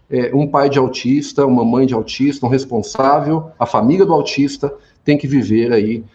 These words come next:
com essa condição, né? Mas, assim, é, isso tem sido esclarecido, né, o, mais, é, recentemente, de alguma maneira, é, mas é uma luta, tá? É uma luta. E nós, enquanto escola, agora falando da nossa instituição,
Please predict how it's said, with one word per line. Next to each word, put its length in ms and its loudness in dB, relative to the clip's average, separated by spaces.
com 80 -2
essa 140 -2
condição, 600 -4
né? 340 0
Mas, 180 2
assim, 440 2
é, 760 2
isso 140 -6
tem 100 2
sido 180 -4
esclarecido, 680 0
né, 260 0
o, 260 -6
mais, 600 -2
é, 400 -8
recentemente, 840 0
de 60 -2
alguma 220 4
maneira, 520 2
é, 340 -2
mas 160 2
é 40 4
uma 100 4
luta, 380 -2
tá? 280 0
É 20 -2
uma 100 2
luta. 320 -2
E 80 2
nós, 240 4
enquanto 240 2
escola, 580 0
agora 160 0
falando 180 2
da 60 4
nossa 180 0
instituição, 720 -4